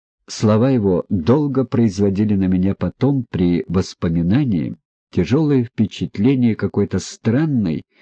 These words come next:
презрительной к нему жалости, которой бы я вовсе не хотел ощущать. Даже в минуту такого оскорбления, а ведь чувствую же, что я оскорбил его, хоть и не имел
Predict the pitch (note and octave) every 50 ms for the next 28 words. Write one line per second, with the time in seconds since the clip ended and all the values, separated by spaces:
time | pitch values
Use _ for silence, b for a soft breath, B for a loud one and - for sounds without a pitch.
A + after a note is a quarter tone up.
0 | b b b b b b b b b b _ - A2 G#2 A2+ A#2 G2+ G#2 A2+ C#3+
1 | G3 F#3 - - F3 E3+ E3+ E3 D#3+ D#3+ D3 - - B2 C3 C3 B2+ C3+ C3 G#2+
2 | G#2 A#2 A2+ F#2+ D#2 C2+ C#2 - - - _ - E2 C#2+ - - - _ _ _
3 | _ _ _ _ - - G2+ - A2 G#2 A2 G#2 F#2+ G2 G2+ G2+ G2+ F#2+ D#2+ G#2+
4 | C#3+ D3+ - - - C3+ B2+ B2 A#2+ A#2 - G#2 - - G#2+ A2 A2 F#2+ - -
5 | G2 F#2+ - - - - F2 - - - - - - - - _ - - - _
6 | B B B B B B B B B - A#2 C#3+ C#3 C3 D3 C#3+ C#3 C#3+ C#3 C#3+
7 | C#3+ C#3 - B2 A#2 C3 A#2+ - C3 C3+ B2 B2 - - B2 B2 - - - -
8 | B2 B2 A#2 G#2+ A#2 A#2+ D3 D#3 C#3+ A#2+ F#2+ E2 D#2 D2+ - - F2+ F2+ G2 F#2
9 | - - - C3 C3 A#2+ - - - - G2 F2+ E2 - F#2+ F2 E2 - - -
10 | F2+ F2 F2+ G2 F#2+ - G2 F2+ - - - - F#2 F2+ G2 G2 A#2 E3+ F3+ D3+
11 | C3+ A#2 G2+ F2 E2 D#2 C#2+ - - F#2 F2 - - - - G#2 F#2+ G2 G2 G2
12 | F#2+ G2 G#2 G2 F#2